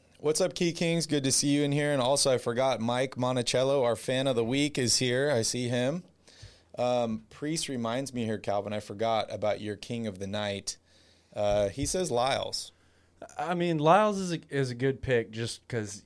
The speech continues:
Speaker 2: you totally didn't expect this game from him, and, and he really changed the course of the game. Uh, you know, obviously coming out and being hot right away,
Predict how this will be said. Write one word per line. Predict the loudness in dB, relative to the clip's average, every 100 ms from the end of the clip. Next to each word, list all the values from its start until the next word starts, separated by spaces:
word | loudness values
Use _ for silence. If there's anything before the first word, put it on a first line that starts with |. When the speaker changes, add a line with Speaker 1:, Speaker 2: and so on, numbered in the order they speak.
| -12
Speaker 2:
you | -10 -10 -6
totally | 0 0 0 -2
didn't | -2 -4
expect | -6 -2 -2 -2
this | -8
game | -6 -8 -8
from | -10 -10
him, | -8 -8
and, | -10
and | -12 -10
he | -8 -10 -12 -20 -14
really | 0 2 4 2
changed | -2 -4 -2 -2 -2 -6 -8 -12 -16 _ _
the | -10
course | -6 -2 -2 -4 -10 -12 -8
of | -4 -4 -6
the |
game. | -8 -8 -8 -12 -12
Uh, | -10 -10 -10
you | -12 -10
know, | -8
obviously | -6 -6 -6 -10 -12
coming | -10 -10 -6
out | -8 -10
and | -12 -14 -8
being | -6 -6 -8 -12 -18 _ _ _ _ -18
hot | -6 0 2 0 -2
right | 0 0
away, | 0 -2 -2 -4